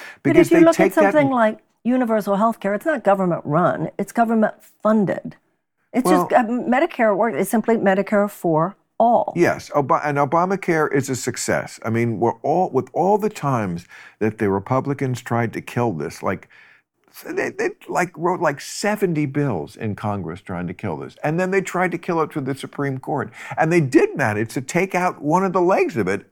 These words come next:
Speaker 2: and it still works.
Speaker 1: But that's the
Speaker 2: That's
Speaker 1: point.
Speaker 2: how bad
Speaker 1: That's
Speaker 2: our s-
Speaker 1: why if the Democratic Party would just do right by people,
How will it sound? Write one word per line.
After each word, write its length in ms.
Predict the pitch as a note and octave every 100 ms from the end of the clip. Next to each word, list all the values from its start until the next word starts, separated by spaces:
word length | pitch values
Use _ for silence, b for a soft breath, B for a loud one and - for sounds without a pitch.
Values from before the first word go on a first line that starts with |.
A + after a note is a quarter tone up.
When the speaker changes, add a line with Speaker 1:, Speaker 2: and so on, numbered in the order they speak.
| -
Speaker 2:
and 100 | F3+
it 160 | F#3
still 540 | - - - G#3 A3+ A3
works. 560 | G3+ F#3+ E3 - - _
Speaker 1:
But 100 | C4+ -
that's 240 | D#4 D#4+
the 80 | -
Speaker 2:
That's 180 | E3+ D#4
Speaker 1:
point. 120 | D4+
Speaker 2:
how 100 | F#3
bad 160 | D#3+ D4+
Speaker 1:
That's 180 | -
Speaker 2:
our 80 | F4
s- 60 | D4
Speaker 1:
why 360 | C4+ C#4 C4 - -
if 200 | B3+ B3+
the 80 | B3
Democratic 680 | B3+ C#4+ D#4 C#4+ B3 A3+
Party 340 | - A3 G3+ E3
would 180 | G#3+ -
just 240 | C#4 -
do 140 | C#4
right 400 | G#3+ G3 C4 F4
by 140 | D3+ D#3+
people, 480 | D#3+ D3 D3 -